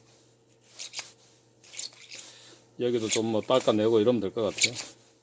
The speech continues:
생각보다 시커멓네요. 리발버는 보통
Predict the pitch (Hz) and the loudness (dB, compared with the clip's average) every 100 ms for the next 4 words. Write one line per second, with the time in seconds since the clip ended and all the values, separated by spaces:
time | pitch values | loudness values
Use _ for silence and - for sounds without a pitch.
0 | _ _ _ _ - - - - - _ | _ _ _ _ -16 -14 -14 -18 -18 _
1 | - 127 127 127 123 113 - 135 131 135 | -16 -6 -4 -4 -4 -4 -4 -2 0 2
2 | 113 110 117 131 139 143 113 117 131 | 0 -2 0 2 2 -2 -2 -2 -2